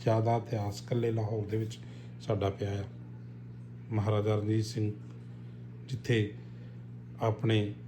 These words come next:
ਰਾਣੀਆਂ ਦੇ ਨਾਲ ਮਹਿਲਾਂ ਦੇ ਵਿੱਚ ਰਹਿੰਦੇ ਸੀਗੇ, ਜੋ ਉੱਥੋਂ ਦਾ ਸਾਰਾ ਕਾਫੀ ਕੁਛ ਜਿੱਥੇ, ਅਹ, ਜ਼ਿਕਰ ਹੁੰਦਾ ਅਰਦਾਸ ਦੇ ਵਿੱਚ, ਅਹ,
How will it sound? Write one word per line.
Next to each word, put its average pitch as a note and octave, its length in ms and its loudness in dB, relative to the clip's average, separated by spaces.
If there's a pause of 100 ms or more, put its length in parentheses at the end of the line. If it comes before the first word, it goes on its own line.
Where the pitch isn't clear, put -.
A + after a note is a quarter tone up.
(140)
ਰਾਣੀਆਂ G#2+ 500 6
ਦੇ A2 80 6
ਨਾਲ G#2+ 220 6
ਮਹਿਲਾਂ A2+ 320 4
ਦੇ G#2+ 100 4
ਵਿੱਚ G#2 220 0
ਰਹਿੰਦੇ G#2+ 300 4
ਸੀਗੇ, G#2 320 0
ਜੋ G#2 280 4
ਉੱਥੋਂ G#2+ 300 -2
ਦਾ G#2 140 2
ਸਾਰਾ G#2+ 440 2 (920)
ਕਾਫੀ C#3+ 220 8
ਕੁਛ - 300 -2 (460)
ਜਿੱਥੇ, A#2 360 2 (840)
ਅਹ, A2 420 0
ਜ਼ਿਕਰ A2+ 320 6
ਹੁੰਦਾ G#2+ 300 8
ਅਰਦਾਸ G2+ 320 4
ਦੇ G#2+ 100 2
ਵਿੱਚ, G#2 440 2 (880)
ਅਹ, G#2 260 4